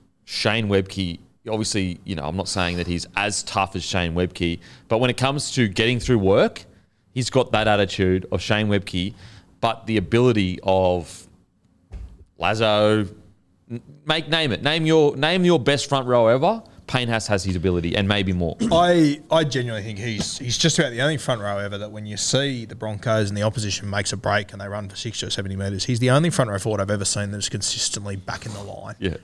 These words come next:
Speaker 2: every single time. And it's something that we don't talk about enough 'cause we're just so used to Payne doing it. But if you took any other front row forward and did that, we would comment on it every single week.
Speaker 1: Every time.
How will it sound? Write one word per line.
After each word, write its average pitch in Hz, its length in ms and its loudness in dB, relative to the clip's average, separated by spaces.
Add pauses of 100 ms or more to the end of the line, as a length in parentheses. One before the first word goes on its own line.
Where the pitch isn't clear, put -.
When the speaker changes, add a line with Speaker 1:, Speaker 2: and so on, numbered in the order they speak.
(120)
Speaker 2:
every 123 180 0
single 113 240 -6
time. 101 320 -6
And 107 100 -8
it's 104 80 -4
something 165 160 2
that 151 80 -2
we 131 80 2
don't 117 200 0
talk 120 260 -6
about 113 180 0
enough 107 320 -4
'cause 107 140 -10
we're 107 80 -8
just 101 200 -8
so 101 120 -8
used 104 320 -8
to - 80 -16
Payne 107 320 -4
doing 110 220 -10
it. - 120 -14
But 107 200 -6 (460)
if 131 120 4
you 156 80 8
took 151 200 -4
any 170 200 4
other 135 160 2
front 123 260 -2
row 104 140 -2
forward 110 480 -4
and 101 180 -4
did 107 200 -4
that, 120 380 -2
we 117 120 -4
would 107 180 -4
comment 104 300 -2
on 104 140 0
it - 200 -2
every 101 240 -2
single 110 300 -6
week. - 100 -4
Speaker 1:
Every 92 160 2
time. 80 320 -4